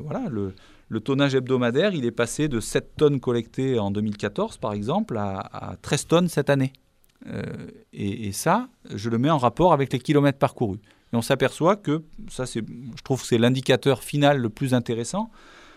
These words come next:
c'est le kilomètre parcouru par tonne collectée. Donc à chaque fois qu'on collectait une tonne en deux mille quatorze, on, on parcourait cinquante-quatre kilomètres à peu près. Euh, cette année, on va parcourir moins de cinquante kilomètres, quarante-neuf, et la tendance, c'est d'aller vers quarante-cinq.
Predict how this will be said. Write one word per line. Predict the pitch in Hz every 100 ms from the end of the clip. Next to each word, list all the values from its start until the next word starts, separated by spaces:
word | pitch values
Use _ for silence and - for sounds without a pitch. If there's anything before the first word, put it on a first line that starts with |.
| _
c'est | - 139
le | 135
kilomètre | - 170 160 165 160
parcouru | - 156 - 147 185
par | 202 135 -
tonne | 175 175
collectée. | 160 151 135 - 120 - _ - - _
Donc | 113 131
à |
chaque | 127 143
fois | 175
qu'on | 143
collectait | 131 147 139 -
une | 143 127
tonne | - 143 131
en | 110
deux | 107
mille | 120 117
quatorze, | 113 107 170 208 147 -
on, | 113 113 117 101 -
on | 107
parcourait | 117 - 123 151
cinquante-quatre | 156 156 135 127 139 -
kilomètres | 143 127 120 117
à | -
peu | 104
près. | - - - - - - _ _ _ _ -
Euh, | 101
cette | - 123
année, | 127 147
on | 185
va | 131
parcourir | 123 120 131 127 151
moins | 131 170
de | 175
cinquante | 156 139 131
kilomètres, | - 110 104 147 _ _ _ _ _ _ _
quarante-neuf, | 117 98 98 120 170 - - _ _ _ _
et | 120 151
la | 139 117
tendance, | 113 131 156
c'est | -
d'aller | 117 123
vers | 120 -
quarante-cinq. | 110 104 - 98